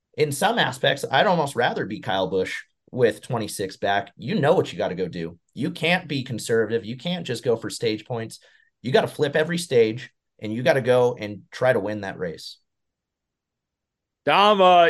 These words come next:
Speaker 2: you went over the odds. Let's ask you personally, though. What realistically is Kyle Busch's hopes of getting into victory lane and advance to the next round right now, you think?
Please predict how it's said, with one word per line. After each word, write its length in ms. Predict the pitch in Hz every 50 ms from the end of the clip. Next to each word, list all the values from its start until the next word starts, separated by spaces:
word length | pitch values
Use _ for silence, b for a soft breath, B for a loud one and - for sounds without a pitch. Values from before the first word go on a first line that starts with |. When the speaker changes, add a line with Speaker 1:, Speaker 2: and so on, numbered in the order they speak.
| 160 -
Speaker 2:
you 100 | 170 180
went 140 | 185 214 208
over 160 | 202 190 175
the 140 | 170 170 170
odds. 600 | 175 170 165 151 147 151 143 139 127 - - - _
Let's 200 | - 151 131 151
ask 200 | 175 170 156 - 151
you 100 | 160 131
personally, 480 | - 165 175 180 - 143 143 135 127
though. 440 | 120 120 120 117 110 104 98 101 101 _ _ _ _ _ _ _ _ -
What 340 | 110 123 170 196 196 175
realistically 720 | 185 190 190 180 190 190 180 - - 160 - - 151 147 143
is 100 | 135 -
Kyle 320 | - 143 147 143 143 135
Busch's 380 | 139 151 147 147 143 143 131 131
hopes 480 | 139 139 143 135 139 - - - - _ _ _ _ _ _ _ _ _
of 200 | - 151 139 127
getting 260 | 135 160 147 151 147
into 180 | 147 147 139 143
victory 360 | 135 147 143 143 143 147 143
lane 240 | 139 139 143 143 143
and 20 |
advance 280 | 139 131 139 139 135 123
to 60 | 135
the 60 | 139
next 240 | 135 139 143 123 117
round 220 | 139 151 156 156 127
right 120 | 110 104
now, 120 | 98 95
you 120 | 90 87 85
think? 200 | - 87 82